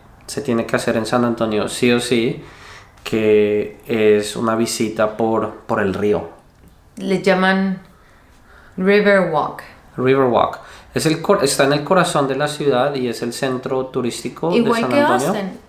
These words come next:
Speaker 2: atraviesa el centro, el río.
Speaker 1: Sí.
Speaker 2: Eh, y bueno, am, quizá no estamos muy de acuerdo en esto, pero yo lo compararía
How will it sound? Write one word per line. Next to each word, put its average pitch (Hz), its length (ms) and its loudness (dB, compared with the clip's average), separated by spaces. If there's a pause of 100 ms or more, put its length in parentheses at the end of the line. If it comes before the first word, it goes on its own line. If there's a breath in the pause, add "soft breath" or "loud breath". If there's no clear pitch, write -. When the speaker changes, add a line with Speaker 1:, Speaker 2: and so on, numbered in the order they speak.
(160)
Speaker 2:
atraviesa 196 1040 -2
el 208 160 -2
centro, 220 440 -6 (600)
el 185 180 -6
río. 190 300 -6 (440)
Speaker 1:
Sí. 160 400 2 (480)
Speaker 2:
Eh, 170 880 -2 (240)
y 247 120 2
bueno, 220 300 4 (500)
am, 190 280 2
quizá 208 260 0
no 277 60 2
estamos 285 300 2
muy 262 260 2
de 247 80 2
acuerdo 247 300 0
en 247 80 0
esto, 247 380 -4
pero 226 340 -2 (180)
yo 214 180 4
lo 208 140 2
compararía 190 800 -2